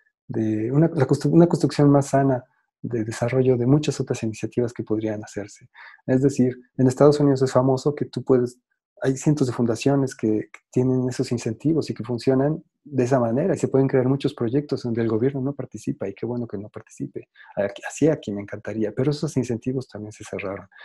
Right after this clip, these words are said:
Entonces uno no puede, eh, eh, este, construir proyectos con ciertas instituciones porque,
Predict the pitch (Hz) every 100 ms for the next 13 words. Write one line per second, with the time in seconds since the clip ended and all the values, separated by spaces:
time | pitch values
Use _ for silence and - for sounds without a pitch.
0 | - - 156 151 143 156 147 143 143 131
1 | 123 120 _ _ _ _ _ _ - 117
2 | 110 - _ 131 113 110 107 101 - _
3 | _ _ _ _ _ 131 120 107 - -
4 | 113 110 127 120 - 131 135 131 131 127
5 | 131 127 117 - 107 104 101 98 95 -
6 | - 123 117 - 113 - 127 - 131 117
7 | 120 - - - 101 92